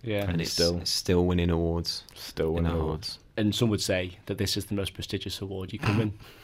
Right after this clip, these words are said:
Speaker 2: Yes, definitely.
Speaker 3: Yeah, some might say that, Nathan.
Speaker 2: It's definitely
Speaker 1: Not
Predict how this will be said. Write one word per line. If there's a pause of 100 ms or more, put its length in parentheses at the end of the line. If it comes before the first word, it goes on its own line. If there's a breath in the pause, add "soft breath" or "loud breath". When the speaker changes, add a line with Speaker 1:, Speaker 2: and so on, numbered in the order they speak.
Speaker 2:
Yes,
definitely. (400 loud breath)
Speaker 3:
Yeah,
some
might
say
that,
Nathan.
Speaker 2:
It's (240)
definitely
Speaker 1:
Not